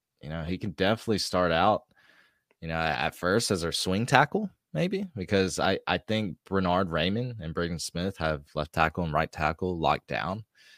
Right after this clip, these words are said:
But get him developed and adjust to N F L. I think, I think he can be a starter one day. Don't know if he'll, you know, leapfrog one of them, but it, you know, I, you, you can't, can't be mad at a, at a decent swing, swing tackle in the third round.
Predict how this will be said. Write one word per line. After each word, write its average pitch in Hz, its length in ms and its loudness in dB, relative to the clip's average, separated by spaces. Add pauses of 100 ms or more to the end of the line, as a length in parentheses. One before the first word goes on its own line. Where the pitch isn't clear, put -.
(480)
But 87 140 -4
get 104 180 4
him 123 180 4
developed 95 500 6
and 95 100 -2
adjust 92 420 0
to 104 80 4
N 92 80 2
F 90 180 -4
L. 95 220 4
I 107 120 -2
think, 110 200 -2
I 104 80 -2
think 123 180 -2
he 131 100 0
can 120 120 -2
be 120 100 4
a 110 60 4
starter 110 300 4
one 78 200 0
day. 65 220 0 (560)
Don't 90 160 2
know 90 160 2
if - 80 -6
he'll, 87 260 4 (380)
you 82 80 -6
know, 67 260 -4 (120)
leapfrog 101 500 4
one 110 160 4
of 113 80 0
them, 123 200 2
but 73 280 0
it, 76 160 -2 (600)
you 69 60 -6
know, 80 80 0
I, 71 220 0 (480)
you, 90 200 -6 (120)
you 87 120 -10
can't, 123 400 0 (920)
can't 143 240 12
be 110 120 10
mad 107 360 10
at 90 160 10
a, 85 260 2
at 90 160 0
a 85 140 2
decent 92 480 0
swing, 95 320 -2
swing 95 260 0
tackle 80 320 0
in 76 60 -2
the 78 60 -4
third 80 200 -2
round. 73 380 -2